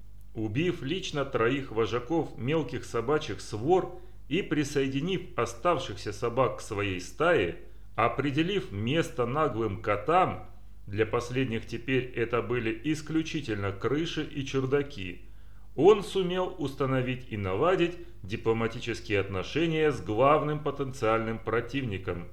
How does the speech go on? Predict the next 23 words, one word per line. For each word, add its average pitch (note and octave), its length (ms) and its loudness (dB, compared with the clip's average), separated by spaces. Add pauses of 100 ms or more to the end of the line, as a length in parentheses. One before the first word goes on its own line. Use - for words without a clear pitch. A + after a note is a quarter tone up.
способным D3+ 840 -2
убивать C3 560 2 (220)
громом A#2 680 2
на G#2 100 2
расстоянии, G2+ 960 0 (160)
с - 120 -14
человеком. A#2 840 -4 (1300)
Трудно G3+ 340 0
сказать, C3+ 600 4 (240)
каким G3 440 2
способом E3+ 680 2
ему B2+ 380 0
поначалу C#3+ 800 2
удавалось E3 760 4
удерживать B2+ 640 2
стаю E3 520 2
от - 180 -8
нападений B2+ 680 0
на A#2 140 -2
периодически A2+ 680 -4
появлявшихся C3+ 840 0
здесь G#2 300 -4
двуногих. G2 680 -2